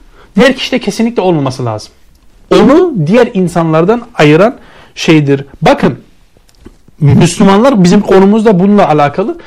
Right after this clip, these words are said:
Müslümanları kafirden ayıran özelliklerdir alametler. Mesela bir Müslümanı gördüğünde veyahut bir insanı gördüğünde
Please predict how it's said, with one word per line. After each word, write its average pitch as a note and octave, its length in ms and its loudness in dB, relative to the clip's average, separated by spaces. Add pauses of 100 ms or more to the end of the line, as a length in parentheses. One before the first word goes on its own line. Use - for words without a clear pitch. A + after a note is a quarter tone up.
(200)
Müslümanları G#3 800 -2
kafirden G3+ 640 -4
ayıran F#3 320 2
özelliklerdir D3+ 640 -2
alametler. A#2 640 -6 (500)
Mesela G3+ 400 0
bir D#4 100 2
Müslümanı G#3 640 2
gördüğünde D#3 640 0
veyahut F#3+ 480 0 (260)
bir C#4 260 0
insanı G3+ 360 0
gördüğünde C3 580 0